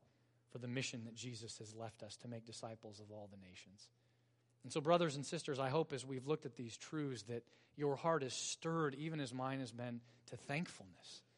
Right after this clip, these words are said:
That that would be our song all the days of our lives, that we would be singing the praises of our God, who so graciously dealt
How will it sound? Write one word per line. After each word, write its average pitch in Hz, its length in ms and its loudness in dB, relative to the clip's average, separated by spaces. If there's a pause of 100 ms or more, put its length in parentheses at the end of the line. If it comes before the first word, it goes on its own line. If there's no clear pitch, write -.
(600)
That 123 120 0
that 185 260 10
would 151 220 2
be 151 440 4 (640)
our 170 260 12
song 180 600 6
all 175 200 10
the 196 100 6
days 165 240 6
of 151 80 -2
our 143 180 2
lives, 135 400 2
that 139 120 -2
we 151 100 0
would 156 120 2
be 147 120 0
singing 202 480 4
the 165 80 0
praises 156 600 4
of 131 140 -2
our 120 160 -2
God, 160 400 0 (920)
who 175 100 2
so 190 260 8
graciously 156 840 4
dealt 131 280 4